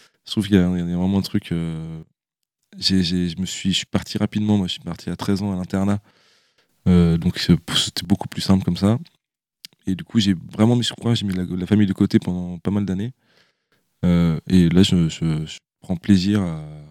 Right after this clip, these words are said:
à essayer de recréer du lien, euh, comme je peux. Je suis, je pense,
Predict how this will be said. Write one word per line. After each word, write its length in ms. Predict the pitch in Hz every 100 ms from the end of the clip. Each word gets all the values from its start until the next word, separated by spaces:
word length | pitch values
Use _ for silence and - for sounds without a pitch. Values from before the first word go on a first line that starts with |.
| _ -
à 80 | 85
essayer 280 | - 98
de 180 | 85 82
recréer 540 | 80 80 85 - 95 92
du 120 | 90
lien, 220 | 82 87 95
euh, 100 | 87 80 _ _
comme 200 | 110 92
je 100 | 92
peux. 320 | - 107 117
Je 60 | 85
suis, 120 | - _
je 40 | -
pense, 220 | 90 -